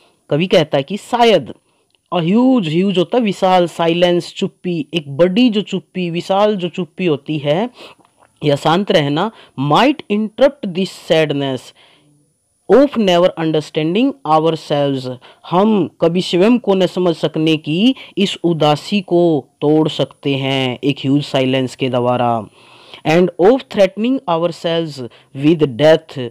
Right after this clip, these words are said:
और स्वयं को हमेशा मृत्यु से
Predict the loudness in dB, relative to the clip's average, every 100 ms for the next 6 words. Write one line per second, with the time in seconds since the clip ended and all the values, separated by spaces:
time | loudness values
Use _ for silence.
0 | -6 -6 -4 -2 -2 -2 -2 -2 0 -2
1 | 0 0 2 2 -2 -10 0 2 2 0
2 | -2 0 2 4 4 2